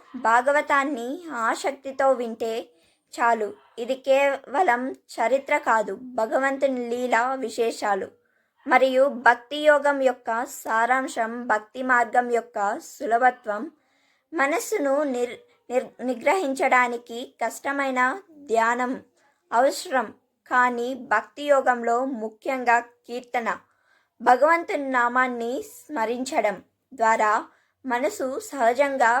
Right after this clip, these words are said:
భగవంతునిపై స్థిరపడుతుంది. ఇది మనసును బలవంతంగా ఆపడం కాదు, దానికి ఒక ఉన్నతమైన రుచిని అందిస్తుంది.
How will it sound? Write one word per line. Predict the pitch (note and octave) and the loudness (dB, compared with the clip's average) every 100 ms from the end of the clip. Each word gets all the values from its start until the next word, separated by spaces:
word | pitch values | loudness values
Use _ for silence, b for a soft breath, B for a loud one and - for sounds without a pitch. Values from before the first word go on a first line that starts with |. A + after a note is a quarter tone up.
| C#4+ | -2
భగవంతునిపై | A#3 A3 G#3+ C4 C#4 C#4+ C4 A#3+ G#3+ A3 - _ _ _ | -4 -2 0 0 0 -2 -2 -2 -4 -4 -6 _ _ _
స్థిరపడుతుంది. | - - C#4 C#4+ C#4+ D4 - G#3+ F#3+ - _ _ _ _ _ | -12 2 4 4 4 2 -4 -10 -10 -14 _ _ _ _ _
ఇది | B3 C4 C#4 D#4+ F4+ | -8 -4 -2 -4 -6
మనసును | C4+ A#3 A#3+ F4 F#4+ C4 C4+ | -4 -2 -2 -2 -2 -2 -2
బలవంతంగా | A#3 A3 A3 B3+ C#4+ C#4+ C#4 B3 A3+ A3+ C4 - - | -4 -2 2 4 2 0 -4 -2 2 2 0 -6 -6
ఆపడం | G#3 B3 B3+ C4 C4+ | -2 0 0 0 -2
కాదు, | C4+ G#3 G#3 - _ _ _ _ _ - | -2 -4 -4 -8 _ _ _ _ _ 0
దానికి | B3 C4 C4+ C4+ A#3+ D4 | 4 4 2 -6 -10 -8
ఒక | C4 A#3+ A#3 | -6 -2 0
ఉన్నతమైన | A3+ A#3+ C4 D4+ F#4+ C#4+ B3+ A#3+ B3+ | 0 -2 -4 -2 -2 -2 0 0 0
రుచిని | D#4+ C#4+ A#3 - C#4+ | 0 -6 -8 -6 -2
అందిస్తుంది. | C#4 A#3+ A#3 - - G#3 F#3+ - | 0 0 -6 -8 -10 -10 -10 -12